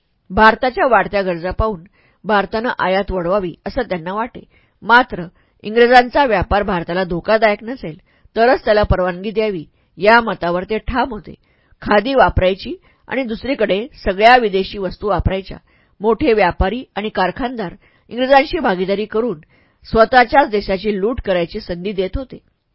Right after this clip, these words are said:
गांधीजींना संपूर्ण भारतानं खादीचं वस्त्र वापरायला हवी होती आणि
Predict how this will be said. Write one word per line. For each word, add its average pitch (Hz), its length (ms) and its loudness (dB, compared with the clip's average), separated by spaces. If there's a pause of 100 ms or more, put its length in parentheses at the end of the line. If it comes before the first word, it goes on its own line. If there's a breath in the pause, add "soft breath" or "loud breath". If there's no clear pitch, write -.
(100)
गांधीजींना 277 580 2
संपूर्ण 233 500 -2
भारतानं 202 520 0 (120)
खादीचं 226 380 -2
वस्त्र 185 240 0
वापरायला 190 400 2
हवी 208 220 -4
होती 240 320 -4 (520)
आणि 226 300 4